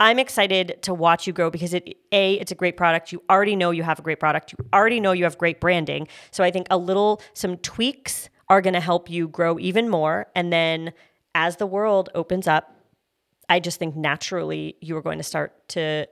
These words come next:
to grow more and more. And, like, you, you know, I'm looking at your Instagram. It's great. The photography, I love all the photography, you know, of the product. I think what you could start to do is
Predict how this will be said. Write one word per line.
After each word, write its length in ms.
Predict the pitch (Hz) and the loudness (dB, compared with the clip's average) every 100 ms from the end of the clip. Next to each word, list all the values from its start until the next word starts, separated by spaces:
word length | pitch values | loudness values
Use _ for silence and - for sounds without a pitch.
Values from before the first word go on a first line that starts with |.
| _ | _
to 80 | - | -16
grow 480 | 160 170 160 151 - _ _ _ _ _ _ - | -8 -4 -2 -4 -8 _ _ _ _ _ _ -12
more 280 | 165 175 180 | -4 0 0
and 120 | 165 | 2
more. 300 | 185 175 - - | 2 2 0 -2
And, 180 | 180 | -2
like, 260 | 170 165 - - - _ _ - | 0 -2 -4 -18 -20 _ _ -14
you, 100 | 190 | -4
you 120 | 202 | 0
know, 100 | 196 | 2
I'm 100 | 185 | 2
looking 240 | 180 185 196 | 0 -2 -4
at 60 | |
your 100 | 185 | -4
Instagram. 760 | 185 180 - 175 165 165 165 160 - | -4 -6 -2 0 0 0 -4 -4 -2
It's 160 | 185 | -2
great. 340 | - 180 170 - | 2 2 2 -6
The 60 | |
photography, 800 | 185 196 - 170 165 - 185 170 - | -8 -6 2 2 0 -4 -2 -2 0
I 100 | 175 | 0
love 300 | 175 175 175 | 4 2 2
all 160 | 180 170 | 0 -2
the 80 | 170 | -4
photography, 800 | - 170 156 165 165 156 156 - _ _ _ _ | -4 -2 -2 -6 -6 -6 -6 -10 _ _ _ _
you 120 | - 170 | -6 -2
know, 300 | 156 151 - | -2 -2 -4
of 220 | 165 151 | -6 -6
the 80 | - | -6
product. 520 | - 165 151 151 - - | -2 0 0 -2 -6 -6
I 80 | 170 | -4
think 460 | 165 180 165 160 - _ | 0 -2 -2 -6 -16 _
what 200 | - 190 | -2 -2
you 80 | 196 | 0
could 160 | 190 180 | -4 -4
start 260 | - 160 - | 0 0 -2
to 60 | 196 | -6
do 380 | 226 226 247 - - _ - | -2 -2 -4 -10 -20 _ -2
is 640 | 190 180 170 165 165 | 2 2 2 -2 -4